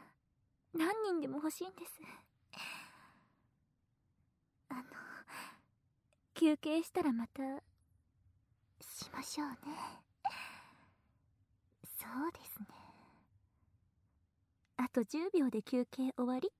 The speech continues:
てことで。<laughs>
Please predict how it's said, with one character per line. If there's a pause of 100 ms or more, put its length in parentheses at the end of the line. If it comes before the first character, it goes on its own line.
(800)
て
こ (100)
と (100)
で。 (3000)
<laughs>